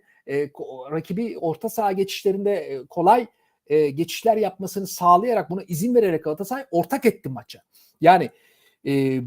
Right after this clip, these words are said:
bu son derece tehlikeli bir durum. Daha organize olmuş ekipler karşısında belki de, e, elde ettiğiniz üstünlüğünü koruyamayabilirdiniz. Yani maç iki ikiye gelebilirdi, üç iki onlar öne geçebilirdi.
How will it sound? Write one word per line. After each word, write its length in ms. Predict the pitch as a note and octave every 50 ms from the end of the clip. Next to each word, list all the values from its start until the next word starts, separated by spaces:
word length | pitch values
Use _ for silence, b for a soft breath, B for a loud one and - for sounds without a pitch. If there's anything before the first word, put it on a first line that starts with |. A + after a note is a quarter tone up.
| C3 D#3
bu 360 | A3 C4 C#4 C4+ - G#3 F#3+
son 260 | - - A#3+ C4+ C4+
derece 160 | A#3+ A3+ A#3 B3
tehlikeli 480 | - A#3 A#3 G#3+ G#3+ - A3+ A3+ A3+
bir 100 | A3 F3+
durum. 260 | D#3 D#3 D#3 D3+ C#3
Daha 280 | D#3+ - - B3+ D#4 -
organize 440 | - G#3 G#3+ G#3+ F#3+ A3 A3 F3+ C#4
olmuş 280 | C4 A#3 F#3 F3 - -
ekipler 440 | F3+ - - _ _ A3 A3+ A3 A3+
karşısında 480 | G#3 F3 E3+ E3+ - G#3 A#3+ C4 A#3+
belki 280 | A#3 G#3+ G3+ G3 - F#3+
de, 220 | B3+ C#4+ C#4+ - -
e, 100 | G3 G3
elde 540 | G3 G3 G3 G#3+ - E3+ F#3+ G#3 G#3+ G#3+
ettiğiniz 360 | A#3+ A#3 _ - A3+ G#3+ F#3+ A3
üstünlüğünü 560 | G3+ - - - A3 A3+ A3+ A3 A3+ A#3 A#3
koruyamayabilirdiniz. 1160 | A3+ - A3 G#3 A3 A3 G#3 G#3 G#3+ G#3+ G#3+ G3 G3+ G3 G#3+ G#3+ F3+ F#3 F#3+ F3 E3+ D#3+ E3
Yani 260 | F#3 F3 E3+ F3 F3
maç 260 | F3 F#3 G3 F#3+ - _
iki 260 | D3+ F#3 F#3+ - -
ikiye 240 | G3 - - G3+ G3+
gelebilirdi, 500 | F#3 G#3 A3 G#3 G#3 G3 G3 G3+ F#3+ F#3
üç 220 | F3+ F#3 F3 - -
iki 220 | _ G#3+ G#3+ F#3
onlar 280 | E3+ F3+ F3+ G3 G3 G3
öne 180 | G3 F#3+ G3
geçebilirdi. 640 | F#3 G3 F#3 - G3 F#3+ F#3+ F#3+ F3 F3 G3 F#3+ G3